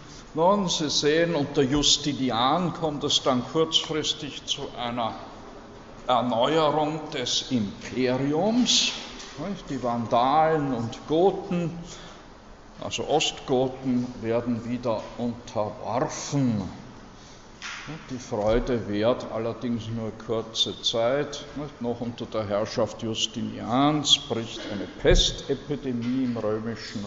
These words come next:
Reich aus. Und dann, nicht, am Beginn des siebenten Jahrhunderts bekriegen einander Ostrom und das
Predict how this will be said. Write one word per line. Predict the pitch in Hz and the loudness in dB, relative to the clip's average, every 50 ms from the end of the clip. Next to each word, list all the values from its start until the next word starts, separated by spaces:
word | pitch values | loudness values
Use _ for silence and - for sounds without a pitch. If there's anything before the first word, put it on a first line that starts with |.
| 95 92 | -8 -6
Reich | 87 90 95 98 101 - - - 92 | -6 -4 -4 -6 -6 -8 -12 -10 -10
aus. | 92 87 92 104 104 101 - - - - - - - - - - - - - - - - - - - - - - - - - | -8 -6 -6 -6 -6 -8 -8 -10 -12 -14 -16 -18 -18 -18 -18 -18 -20 -20 -20 -20 -20 -20 -20 -20 -20 -20 -20 -20 -20 -12 -6
Und | - 123 123 123 123 123 - - - | -4 -2 -2 -2 -4 -6 -8 -8 -2
dann, | 110 101 104 113 120 120 113 - - - - - - - - - - - - 190 - - - - - - - - - - 196 190 190 190 - - - - - - - - - | 0 0 0 0 0 -2 -4 -6 -10 -14 -16 -16 -18 -18 -18 -20 -20 -20 -20 -20 -18 -18 -20 -18 -18 -18 -20 -20 -20 -20 -18 -18 -18 -18 -20 -20 -20 -20 -20 -20 -20 -16 -12
nicht, | 135 131 - - | -12 -12 -10 -8
am | - 101 98 | -8 -8 -8
Beginn | - 117 107 - - 123 123 120 107 | -8 -10 -10 -4 0 2 2 2 2
des | - 113 104 - - - - | 0 -2 -4 -4 -4 -4 -2
siebenten | 165 165 151 - 147 131 127 120 - - 127 131 127 | -2 -2 2 4 4 4 4 2 -2 -4 -2 0 2
Jahrhunderts | 131 123 117 110 101 110 120 123 135 139 127 127 117 110 - - - - - | 4 4 4 4 4 4 2 0 0 0 0 0 0 -2 -2 -4 -4 -4 -2
bekriegen | - 123 101 - - 107 117 131 143 147 135 147 135 123 | -4 -4 -4 -4 -4 -4 -2 -2 -2 -2 -2 0 0 0
einander | 101 98 120 117 113 110 107 110 113 117 120 123 110 101 98 - 107 | 0 -2 -2 -2 0 0 -2 -2 -2 -2 0 2 2 2 0 0 -2
Ostrom | 123 135 127 - - - - - 113 104 104 107 113 117 123 127 127 123 - | -2 -2 -2 -4 -6 -8 -6 -6 -4 -4 -2 -2 0 0 0 0 -2 -2 -4
und | 110 107 104 - - | -6 -8 -8 -8 -8
das | - 110 98 - - - - | -6 -6 -6 -6 -6 -8 -8